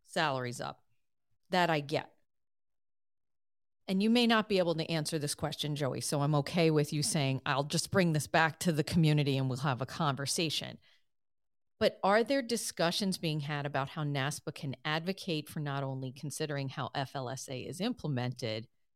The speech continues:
but also how can they provide guidance to senior student affairs officers about how to go beyond salary surveys? 'Cause this is what happens. They went and they looked at salary surveys. They go back and look at benchmarks.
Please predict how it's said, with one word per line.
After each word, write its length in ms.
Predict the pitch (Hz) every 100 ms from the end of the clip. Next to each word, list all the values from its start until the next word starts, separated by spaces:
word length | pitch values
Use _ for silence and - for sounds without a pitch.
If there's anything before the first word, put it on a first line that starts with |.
| _ -
but 140 | 160 -
also 760 | 185 220 - 175 147 139 135 - _
how 720 | - 180 175 180 180 185 -
can 260 | - 202 175
they 160 | 160 143
provide 560 | - 156 143 139 131 _
guidance 720 | 156 151 156 151 127 120 -
to 160 | - 156
senior 380 | - 165 156 151
student 360 | - 156 147 143
affairs 340 | 240 262 202
officers 720 | 143 135 - 151 143 123 131
about 240 | 160 139 139
how 340 | - 165 165
to 120 | 160 170
go 200 | 151 147
beyond 720 | - 185 165 175 196 214 208
salary 500 | - 180 185 165 147
surveys? 640 | - 135 127 123 95 -
'Cause 160 | 202 170
this 160 | 208
is 120 | 226 185
what 180 | 170 180
happens. 480 | 165 - - - - - - - -
They 120 | 165
went 200 | 165 180
and 80 | 208
they 80 |
looked 240 | 202 214 254
at 100 | -
salary 460 | - 156 156 151
surveys. 720 | 147 143 139 143 135 135 131 -
They 100 | 165
go 200 | 143 156
back 280 | 156 160 180
and 120 | 214
look 160 | 214 208
at 180 | 214 -
benchmarks. 760 | 151 143 - 139 139 139 -